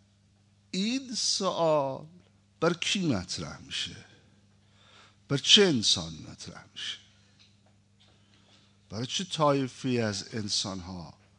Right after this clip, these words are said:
سوال از شناخت خدا مطرح می‌شه؟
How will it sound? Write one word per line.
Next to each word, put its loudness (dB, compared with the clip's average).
سوال 0
از 2
شناخت 2
خدا -4
مطرح -10
می‌شه؟ -2